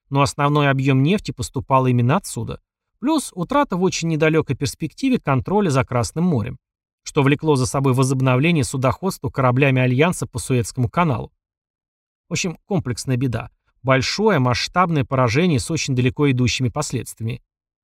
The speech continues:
Поэтому-то в главном штабе и санкционировали эту до крайности рискованную операцию. Ведь даже в случае ее провала это вынудит османов кардинально ослабить давление на востоке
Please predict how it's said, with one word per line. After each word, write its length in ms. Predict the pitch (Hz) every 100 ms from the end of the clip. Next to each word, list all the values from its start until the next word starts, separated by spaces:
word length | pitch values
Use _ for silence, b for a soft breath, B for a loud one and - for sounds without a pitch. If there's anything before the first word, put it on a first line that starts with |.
| _ -
Поэтому-то 440 | 247 285 262 208
в 40 |
главном 380 | 180 208 208 196
штабе 360 | - - 240 208
и 20 |
санкционировали 800 | - 214 - 214 160 139 135 135
эту 120 | 127
до 140 | 123
крайности 500 | 127 135 196 226 -
рискованную 540 | 143 123 - 135 127 131
операцию. 560 | - 143 - - - - _ _ _ _ _
Ведь 180 | - 143
даже 240 | 139 139 135
в 60 |
случае 380 | - 156 - 147
ее 100 | 143
провала 440 | - 151 165 196
это 160 | 127 113
вынудит 420 | 123 151 135 127
османов 460 | 131 - 151 156 127
кардинально 560 | 151 139 143 156 147
ослабить 400 | 147 - 135 123
давление 400 | 123 139 147 143
на 100 | 143
востоке 540 | 139 143 - 220 -